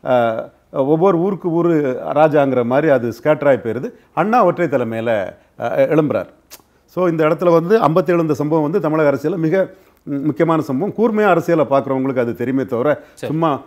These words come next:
Speaker 1: மொட்டை சாத்தான் குட்டையை, குட்டையில விழுந்தான்னு பார்க்குற நபர்களுக்கு தெரியாது. So, அந்த கூர்மையான ஒரு நிகழ்வு அங்க நடந்தது. அதுல அண்ணாவோட ஒற்றை தலைமை வந்து, அ, மீண்டும் வந்து அதுல, அ, எமர்ஜ்
Speaker 2: So,
Speaker 1: ஆகுது.
Speaker 2: காமராஜர் காலத்துல இருந்து அண்ணா தொடங்கி எம் ஜி ஆர், ஜெயலலிதா, கலைஞர் அவங்க காலத்துலயும் அதே தான்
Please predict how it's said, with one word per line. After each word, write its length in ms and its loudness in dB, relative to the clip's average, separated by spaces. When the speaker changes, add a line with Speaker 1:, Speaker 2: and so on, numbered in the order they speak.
Speaker 1:
மொட்டை 220 0
சாத்தான் 240 2
குட்டையை, 320 0
குட்டையில 280 -2
விழுந்தான்னு 380 -2
பார்க்குற 280 -4
நபர்களுக்கு 500 -4
தெரியாது. 400 -4
So, 180 -4
அந்த 120 0
கூர்மையான 420 0
ஒரு 140 0
நிகழ்வு 240 -2
அங்க 140 -4
நடந்தது. 500 -8
அதுல 320 2
அண்ணாவோட 520 2
ஒற்றை 280 0
தலைமை 280 2
வந்து, 460 0
அ, 200 2
மீண்டும் 320 0
வந்து 200 -4
அதுல, 480 -2
அ, 180 -2
எமர்ஜ் 240 0
Speaker 2:
So, 120 0
Speaker 1:
ஆகுது. 260 -2
Speaker 2:
காமராஜர் 300 0
காலத்துல 340 0
இருந்து 220 -4
அண்ணா 300 0
தொடங்கி 460 -4
எம் 160 -2
ஜி 140 4
ஆர், 140 6
ஜெயலலிதா, 500 0
கலைஞர் 360 2
அவங்க 380 2
காலத்துலயும் 240 2
அதே 280 2
தான் 440 2